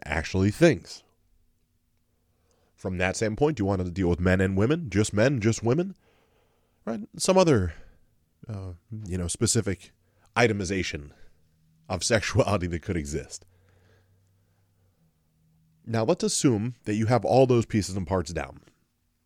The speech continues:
Next thing we talk about is the pain points. Right? What causes them pain? What wakes them up in the middle of the night? So you think about if they were in a cold sweat,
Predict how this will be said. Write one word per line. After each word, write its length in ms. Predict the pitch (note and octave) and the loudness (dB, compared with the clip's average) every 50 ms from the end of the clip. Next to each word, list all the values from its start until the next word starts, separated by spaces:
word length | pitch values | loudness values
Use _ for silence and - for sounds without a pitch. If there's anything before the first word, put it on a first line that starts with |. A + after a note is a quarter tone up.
| _ _ _ _ _ _ _ _ _ _ _ _ _ _ _ _ _ _ _ _ - - | _ _ _ _ _ _ _ _ _ _ _ _ _ _ _ _ _ _ _ _ -20 -4
Next 240 | F#2+ A#2 D3 - - | 2 2 2 2 2
thing 80 | G#3 G3 | 0 0
we 80 | G3 | 0
talk 180 | - C3+ C3 G#2 | 0 0 0 2
about 200 | F#2+ A2+ A2 G#2 | 2 2 2 2
is 100 | F#2+ F2 | 0 -2
the 80 | G#2+ | -4
pain 300 | F#2 - - D3 D3+ A#2+ | -4 -2 0 0 0 0
points. 400 | F2+ E2+ D2+ C#2+ C2 - - - - _ _ _ _ _ _ _ _ _ _ _ _ _ _ | 0 -2 -2 -2 -2 -6 -10 -12 -12 _ _ _ _ _ _ _ _ _ _ _ _ _ _
Right? 160 | E3 F3 F3+ D3+ | -16 -16 -14 -14
What 160 | D#3 F#3 - | -14 -14 -10
causes 380 | - - C3+ C#3+ C#3 C#3 C3+ A2+ | -4 -2 -2 0 0 -2 -4 -4
them 240 | - C3 C3 B2 - _ _ _ _ _ _ _ _ _ _ _ _ _ _ _ _ _ | -4 -4 -4 -6 -8 _ _ _ _ _ _ _ _ _ _ _ _ _ _ _ _ _
pain? 300 | - D3+ C#3+ G#2 F#2 G2+ | 2 4 4 4 2 2
What 180 | B2+ E3+ G#3 E3+ | 0 0 0 2
wakes 320 | C3 D3+ E3+ - - - | 2 2 2 2 0 -2
them 160 | D#3 C#3+ B2+ | -2 0 0
up 140 | B2+ B2 - | -2 -2 -2
in 60 | A#2+ | -2
the 60 | A2 | -2
middle 120 | G#2 G#2 G2+ | 0 0 0
of 40 | E2+ | 0
the 80 | F2 | -2
night? 220 | E2 C#2 C2 - - _ _ _ _ _ _ _ _ _ _ _ _ _ _ _ _ _ _ _ _ _ _ _ _ _ _ _ _ _ | -4 -6 -8 -12 -18 _ _ _ _ _ _ _ _ _ _ _ _ _ _ _ _ _ _ _ _ _ _ _ _ _ _ _ _ _
So 140 | - - A#2 | -6 -6 -4
you 40 | F#2 | -2
think 120 | A#2+ A#2 | -2 -4
about 220 | A2 A2 A#2 B2+ A2+ | -2 -2 -4 -4 -4
if 60 | - | -2
they 100 | A2+ A2 | -2 0
were 100 | B2 A#2+ | 0 -2
in 60 | G2+ | -4
a 20 | |
cold 320 | F2+ - - C#3+ D3 B2+ A2 | -6 2 2 4 4 4 0
sweat, 320 | - - A#2+ B2 D#3+ E3+ | -2 -2 2 2 2 2